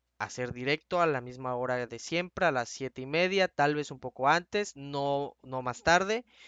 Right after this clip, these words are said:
Y, este, de todas maneras ya les dejé el mensaje ahí en la comunidad, así que, pues, estén pendientes. El sello del aspirante que se iba a rifar hoy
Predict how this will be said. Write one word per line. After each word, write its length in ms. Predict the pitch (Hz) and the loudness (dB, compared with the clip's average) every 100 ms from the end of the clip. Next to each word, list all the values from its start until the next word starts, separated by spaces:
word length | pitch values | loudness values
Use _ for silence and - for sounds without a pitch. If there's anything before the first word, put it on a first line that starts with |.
| - - - - _ _ - - - - | -20 -20 -20 -20 _ _ -14 -14 -14 -6
Y, 260 | 151 151 | 0 2
este, 720 | 147 139 - 151 143 139 139 135 | 2 0 0 2 4 4 2 0
de 100 | 147 | 0
todas 220 | 175 180 | 2 2
maneras 400 | 180 165 170 170 | 2 2 4 4
ya 100 | 165 | 4
les 100 | 165 | 2
dejé 260 | 151 143 151 | 2 0 0
el 80 | 147 | -2
mensaje 440 | 143 139 143 139 | -4 -2 -2 0
ahí 140 | 139 135 | -2 0
en 100 | 131 | -2
la 80 | |
comunidad, 640 | 127 120 117 120 143 170 160 | -6 -10 -10 0 4 4 2
así 240 | 135 131 | -4 -8
que, 200 | - 127 | -8 -8
pues, 220 | - 117 | -10 -18
estén 260 | - - 127 | -12 -10 -6
pendientes. 720 | 131 135 165 190 208 202 - - _ | -6 -2 -2 0 -2 -2 -6 -20 _
El 380 | - 131 131 135 | -4 0 0 -2
sello 300 | - 160 170 | 0 2 4
del 100 | 165 | 4
aspirante 500 | 151 - 156 160 165 | 2 -2 -2 -2 -2
que 120 | 156 | -4
se 140 | 147 139 | -6 -4
iba 160 | 143 147 | 0 0
a 40 | |
rifar 320 | 151 147 160 | 0 2 4
hoy 280 | 165 170 | 4 0